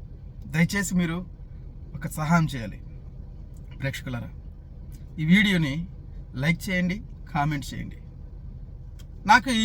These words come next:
వీడియో ద్వారా మనీ అయితే రాదండి, నిజంగా రాదు. మీరు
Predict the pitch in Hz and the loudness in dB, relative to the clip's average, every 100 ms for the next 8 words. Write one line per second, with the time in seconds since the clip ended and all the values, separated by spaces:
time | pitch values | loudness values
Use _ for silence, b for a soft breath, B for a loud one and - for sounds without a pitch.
0 | 208 226 240 214 202 160 180 - - - | 4 6 4 6 6 6 4 0 -6 8
1 | 165 202 196 180 165 151 135 120 131 151 | 10 10 6 4 2 2 0 -2 -2 0
2 | 220 226 143 110 - - - - - - | 2 2 2 -2 -8 -12 -12 -12 -12 -12
3 | - - - - 143 | -12 -12 -10 -4 2